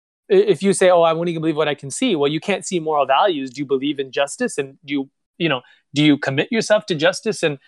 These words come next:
and, and, and living fairly? Um, well, if you do, that can't be empirically proven. So where are you getting that from? Uh, you should, you know, disregard that, uh, belief as well. So it, it,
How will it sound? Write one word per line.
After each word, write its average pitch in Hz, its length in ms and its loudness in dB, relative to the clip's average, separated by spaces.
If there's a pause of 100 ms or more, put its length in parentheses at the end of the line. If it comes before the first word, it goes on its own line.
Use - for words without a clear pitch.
(220)
and, 147 200 -2
and, 143 260 -4
and 135 160 -2
living 151 240 2
fairly? 190 480 0 (720)
Um, 165 400 -2
well, 170 120 4
if 156 120 -2
you 160 80 2
do, 220 180 2
that 160 140 4
can't 196 160 -2
be 160 80 2
empirically 143 420 0
proven. 151 420 0
So 143 280 4
where 143 260 2
are 165 40 4
you 151 160 2
getting 185 260 2
that 143 180 -2
from? 147 260 -12 (440)
Uh, 165 240 0
you 160 120 2
should, 143 320 -4
you 175 120 -6
know, 131 240 -8 (360)
disregard 151 560 2 (160)
that, 143 460 0
uh, 139 480 -4
belief 143 460 -4
as 127 160 -4
well. 147 300 -6 (320)
So 196 160 2
it, 208 80 2 (180)
it, - 180 -6